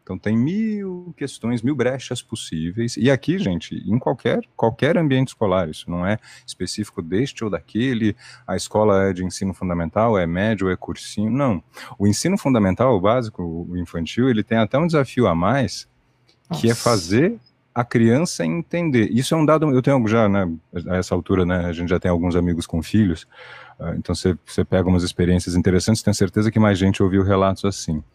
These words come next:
Speaker 1: Por um lado, tem uma geração inteira pra quem máscara é mais uma parte da roupa. Você põe a máscara porque todo mundo usa máscara. Crianças de dois, três, quatro anos, algumas delas já entendem a máscara como uma parte habitual. Mas como ela ainda não tem, e não tem que ter,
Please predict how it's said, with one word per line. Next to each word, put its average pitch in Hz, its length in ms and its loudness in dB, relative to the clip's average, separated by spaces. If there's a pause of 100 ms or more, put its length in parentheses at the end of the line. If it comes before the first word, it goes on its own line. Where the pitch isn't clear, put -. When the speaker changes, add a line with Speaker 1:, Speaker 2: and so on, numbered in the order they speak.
(240)
Speaker 1:
Por 180 200 4
um 151 160 2
lado, 101 420 2
tem 113 160 0
uma 123 140 4
geração 139 440 2
inteira 143 320 2
pra - 160 0
quem 175 260 -2
máscara 185 480 2
é - 20 4
mais 175 200 2
uma 170 120 4
parte 160 280 -2
da 156 80 2
roupa. 98 340 0 (1000)
Você 170 120 0
põe 131 200 -2
a 156 60 0
máscara 196 400 0
porque - 280 -4
todo 175 200 -2
mundo 147 200 0
usa 147 180 0
máscara. 90 340 0 (120)
Crianças 110 500 2
de 92 100 -4
dois, 101 360 -2
três, 98 240 -4
quatro 90 400 0
anos, 117 200 2
algumas 107 300 2
delas 135 260 2
já 156 80 0
entendem 143 320 2
a 143 60 2
máscara 160 380 0
como 160 160 -4
uma 160 100 0
parte 156 300 -2
habitual. 131 520 0 (600)
Mas 135 120 0
como 208 140 2
ela 196 80 4
ainda 127 160 6
não 98 140 4
tem, 101 260 2
e 98 60 6
não 98 120 6
tem 110 200 4
que 143 120 0
ter, 87 380 2